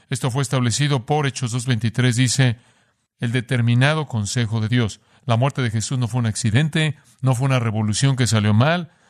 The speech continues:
no fue una idea fracasada, fue un plan divino. De hecho, en Hechos cuatro dice, "Hicieron lo que Dios determinó que hicieran",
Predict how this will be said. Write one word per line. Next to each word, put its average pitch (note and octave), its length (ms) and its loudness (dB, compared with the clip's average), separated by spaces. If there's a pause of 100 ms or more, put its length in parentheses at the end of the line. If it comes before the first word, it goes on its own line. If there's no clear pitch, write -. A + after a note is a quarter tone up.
(100)
no B2 180 0
fue B2+ 120 -4
una B2+ 100 0
idea A#2+ 220 0
fracasada, B2+ 800 -2 (100)
fue D3 140 -8
un C3 80 -6
plan A#2 320 0
divino. A#2+ 420 0 (160)
De B2 80 0
hecho, A#2 300 0 (240)
en A#2 100 0
Hechos B2+ 240 -2
cuatro C3+ 340 -2
dice, B2 400 0 (460)
"Hicieron B2+ 640 0
lo A#2+ 160 0
que A#2+ 180 -2
Dios B2 280 0
determinó A2 440 0
que A2+ 100 0
hicieran", A#2+ 420 0